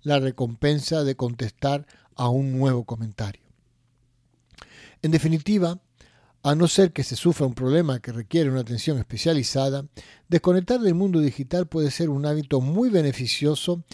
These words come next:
que todo el mundo, rodeado como estamos de tecnología,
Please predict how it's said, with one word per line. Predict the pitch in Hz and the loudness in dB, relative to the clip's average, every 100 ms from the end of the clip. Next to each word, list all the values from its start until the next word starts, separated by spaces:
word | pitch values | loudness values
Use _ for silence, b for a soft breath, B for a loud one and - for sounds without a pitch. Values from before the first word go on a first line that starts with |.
| B B | B B
que | - 175 | 0 0
todo | 175 254 220 | 4 2 4
el | 156 | 2
mundo, | 147 165 165 170 175 | 2 0 0 0 -2
rodeado | 143 143 135 147 196 190 143 | 0 2 2 2 0 0 -2
como | 139 123 | -4 -6
estamos | - 170 143 123 | -4 -4 -2 -4
de | 117 | -4
tecnología, | 120 113 117 113 170 165 | -6 -6 -6 -4 0 0